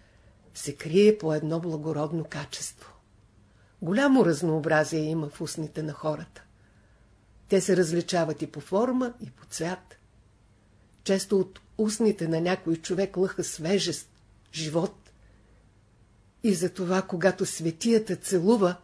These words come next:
човек възкръсва. Но когато грешникът целува,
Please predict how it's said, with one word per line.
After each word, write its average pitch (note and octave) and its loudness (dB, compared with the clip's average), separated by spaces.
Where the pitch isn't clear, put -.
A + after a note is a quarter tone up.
човек F3+ -2
възкръсва. F3+ -4
Но F3+ 2
когато F3 0
грешникът G#3 2
целува, E3+ 0